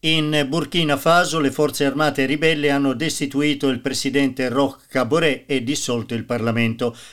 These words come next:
La crisi, scoppiata con episodi di ammutinamento in varie caserme e manifestazioni antigovernative, è degenerata nello spazio di ventiquattro ore con la notizia dell'arresto del presidente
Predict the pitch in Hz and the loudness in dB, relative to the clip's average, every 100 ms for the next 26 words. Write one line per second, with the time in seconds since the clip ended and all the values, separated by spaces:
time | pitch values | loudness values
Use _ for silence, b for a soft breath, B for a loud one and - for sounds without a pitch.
0 | B 135 127 160 165 139 139 - 143 - | B -2 0 -2 -2 0 -2 -2 -4 0
1 | 151 143 143 131 135 127 123 127 147 143 | 2 2 0 -4 -2 -2 -4 -4 -2 0
2 | 131 123 139 139 127 139 131 139 151 131 | 0 0 0 0 0 -2 0 0 -2 -4
3 | 127 123 139 127 117 127 147 131 123 120 | -4 0 0 -2 -4 -2 -2 -2 -4 -4
4 | 131 123 135 127 135 - 151 135 131 143 | -4 -4 -6 -6 -6 -4 -2 0 0 -2
5 | 135 135 131 107 127 135 156 175 170 135 | -2 -4 -4 -4 -2 -2 -2 -4 -4 -2
6 | 123 120 B - 143 117 107 175 117 131 | -4 -6 B -4 -4 -2 -2 -2 -2 -2
7 | 139 135 120 127 120 117 120 - 147 - | 0 0 -2 -4 -4 -4 -6 -2 -2 -2
8 | 123 113 135 127 127 139 139 165 147 117 | -4 -2 -2 -2 -4 -4 -4 -2 0 0
9 | 123 B B - 139 131 135 180 127 113 | -4 B B -2 2 2 0 -4 -6 -6
10 | - 123 117 127 131 135 139 - 120 117 | -4 -6 -4 -4 -4 -2 -4 -4 -6 -6
11 | 117 147 147 185 117 92 123 117 | -6 -6 -6 -6 -6 -6 -8 -8